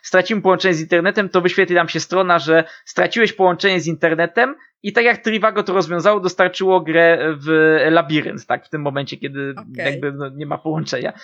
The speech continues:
Speaker 1: Jest wiele sposobów, wiele możliwości, ale P W A nam daje absolutną dowolność tutaj tego, żeby obsłużyć tryb offline, brak połączenia z internetem, tak, żeby to było najlepiej dla naszych użytkowników dopasowane,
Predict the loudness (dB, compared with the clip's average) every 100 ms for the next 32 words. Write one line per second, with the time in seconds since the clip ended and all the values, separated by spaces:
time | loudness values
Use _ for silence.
0 | -10 0 0 2 2 2 0 -2 0 0
1 | 2 2 2 -4 -4 -4 0 0 0 -4
2 | 0 2 2 2 4 4 4 2 0 2
3 | 2 0 -2 -2 0 -2 -2 -8 0 0
4 | 0 -8 _ -2 0 4 4 2 2 2
5 | 2 -4 0 0 2 0 2 0 2 2
6 | 0 0 0 0 -2 -2 2 2 2 -4
7 | -4 -2 -2 -2 0 0 0 -4 0 -2
8 | 2 2 2 2 0 2 2 0 -8 -2
9 | 2 2 0 -2 -2 -2 -2 -2 -6 -4
10 | -2 -2 -2 -2 -4 -6